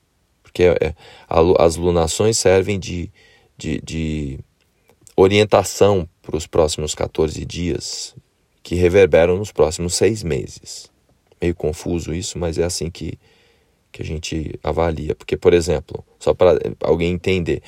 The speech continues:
alguém que pegou, fala, "Mas o que que tem a ver? Como que é esse negócio, essa maluquice? Tem uma lua nova agora,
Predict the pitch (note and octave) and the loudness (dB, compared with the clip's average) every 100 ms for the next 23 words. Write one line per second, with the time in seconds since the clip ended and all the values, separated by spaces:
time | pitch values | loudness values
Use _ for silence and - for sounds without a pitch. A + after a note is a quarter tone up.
0 | - - - F2 G#2 C3+ - C#3 G#2+ F#2 | -18 -20 -4 0 2 0 0 2 4 6
1 | F2 - G#2+ A#2+ A#2+ - F3 - E3+ D#3+ | 4 6 2 2 -2 -4 -10 -6 -2 0
2 | B2 G2+ A#2+ B2 C#3+ D#3+ C#3+ B2+ - A#2 | 0 2 2 2 -4 -2 -4 -2 -2 -2
3 | F2+ F2 G2+ G#2+ - F#2+ F2+ F2+ F#2 - | 0 4 4 4 -2 -4 0 0 -2 -4
4 | A2+ A#2+ - B2+ - - _ B2 C3 C3 | -6 -4 -6 -10 -18 -20 _ -4 2 4
5 | G#2+ A2+ A2 F#2+ G2 G2 F#2+ G2 G2+ A#2 | 4 4 6 6 6 6 6 2 4 4
6 | C#3 D3 C#3+ | 4 2 -4